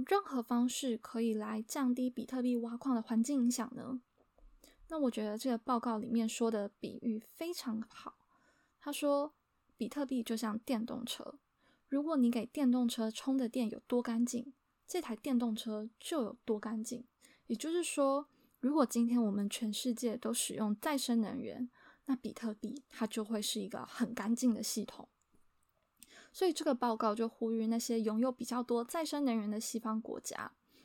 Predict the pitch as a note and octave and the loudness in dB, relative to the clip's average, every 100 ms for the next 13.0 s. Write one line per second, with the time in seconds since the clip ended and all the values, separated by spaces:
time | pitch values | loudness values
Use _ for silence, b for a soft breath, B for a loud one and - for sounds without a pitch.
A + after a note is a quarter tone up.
0 | B A#3+ A#3 C#4 D#4 B3 G#3 - A3+ A3 | B 0 2 4 4 4 2 -2 -2 0
1 | A#3 G#3+ G#3 A3+ A3+ A#3 G#3+ G3+ G#3 G3+ | 0 0 2 2 4 4 4 0 -2 -2
2 | G3+ G3+ A3 G#3+ A3 A3 - B3 A#3+ A3+ | -2 -2 -4 -2 -4 -2 0 0 0 -4
3 | - A3+ G#3+ G#3 - A3+ G#3+ A3+ G#3+ A3 | -2 -2 -2 -6 -4 -4 -2 -2 -2 -2
4 | A#3+ B B B - C4 C#4 C4 A#3+ A#3+ | -6 B B B -2 0 2 2 2 0
5 | A3+ A3 - C#4 G#3+ A3 - b b - | -2 -4 0 2 2 -2 -4 b b -4
6 | D4 C4+ B3 A#3+ A3 - C#4 G#3+ G#3+ G#3+ | 0 2 2 0 -2 -2 0 0 0 -4
7 | A3 G#3+ G#3 G#3 A3 _ _ _ - - | -2 0 0 -2 -4 _ _ _ -8 0
8 | C#4 A#3 A3+ A3 G#3 G3 - A3+ - A3+ | 0 0 -2 0 2 2 0 -6 -2 0
9 | G#3 A3 B B _ _ - A3+ G#3+ B3+ | 0 -4 B B _ _ 2 4 6 4
10 | C4+ D#4+ D4+ C#4 G#3 A3+ G#3+ - G#3+ A3 | 4 2 4 4 6 6 4 0 -4 -4
11 | - - - - D#4 A#3+ B3+ A3 G#3+ G#3+ | -4 -8 -10 -6 2 4 4 2 -2 -2
12 | B3+ A#3 - G#3+ G#3+ G#3 G#3 G3+ G#3+ | -4 -4 -2 -2 -2 -2 -2 -4 -6